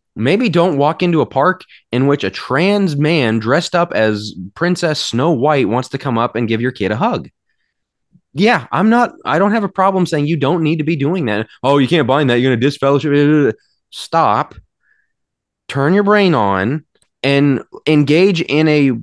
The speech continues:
conversation of wisdom, good, better, best. Is this something we ought to be doing? Not, is there a command that says you gotta boycott Disney? That, that's the shutting down discussion thing we're talking about.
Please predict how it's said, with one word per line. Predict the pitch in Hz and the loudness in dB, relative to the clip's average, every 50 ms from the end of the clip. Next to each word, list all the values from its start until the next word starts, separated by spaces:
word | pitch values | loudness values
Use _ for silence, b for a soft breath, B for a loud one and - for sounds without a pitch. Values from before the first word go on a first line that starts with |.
| - | -8
conversation | - - 170 165 156 156 - 175 156 147 165 156 | -4 -2 -2 0 -2 -2 0 0 -2 0 0 -2
of | 123 120 | -2 -2
wisdom, | 120 139 135 110 92 92 76 78 | 0 0 0 0 -2 -4 -6 -4
good, | 82 110 135 147 135 | -2 -2 -2 -2 0
better, | 147 147 143 147 127 | -2 0 0 -2 -2
best. | 107 117 101 78 73 - - - - | -2 -2 -2 -2 -4 -8 -12 -6 -2
Is | 113 139 127 131 | -2 -2 0 0
this | 143 139 | -2 -4
something | - 165 151 151 147 143 | -4 -4 -4 -2 -2 -2
we | 147 - - _ | -2 -4 -4 _
ought | 120 131 151 - - - _ | -2 -2 -2 -2 -4 -8 _
to | - 131 | -8 -6
be | 101 101 98 90 | -2 -2 -2 -2
doing? | 90 90 85 82 82 92 110 113 b b b b b b b b | -2 -2 -2 -2 -2 -2 -4 -4 b b b b b b b b
Not, | - 117 127 131 143 - - | -6 -2 0 0 0 0 0
is | 127 123 110 | 0 0 2
there | 123 123 123 | 2 0 0
a | 117 | 0
command | - 120 110 107 110 117 120 117 | 0 -2 -2 0 0 0 0 -2
that | 98 104 | -2 -2
says | - 110 101 104 | -2 -2 -2 -2
you | |
gotta | 101 101 101 92 | 0 -2 -2 -2
boycott | 87 90 90 87 - 87 73 80 | -2 -4 -4 -4 -4 -4 -4 -4
Disney? | 85 85 78 - - - 58 87 | -4 -6 -6 -6 -10 -14 -6 -2
That, | 113 131 139 107 | -2 0 0 0
that's | 151 175 185 - - | -2 -2 -2 -4 -6
the | - 143 | -8 -8
shutting | - - 151 139 135 131 123 | -6 -4 -2 -2 -2 0 0
down | 113 110 110 107 | 0 0 -2 -2
discussion | 98 92 - - 101 92 - - 82 82 | -4 -4 -6 -6 -6 -6 -6 -8 -10 -8
thing | 90 85 85 | -6 -6 -6
we're | 85 85 | -6 -6
talking | - 101 90 82 - 82 76 | -4 -4 -4 -4 -6 -10 -12
about. | 69 71 76 - - | -12 -10 -10 -10 -10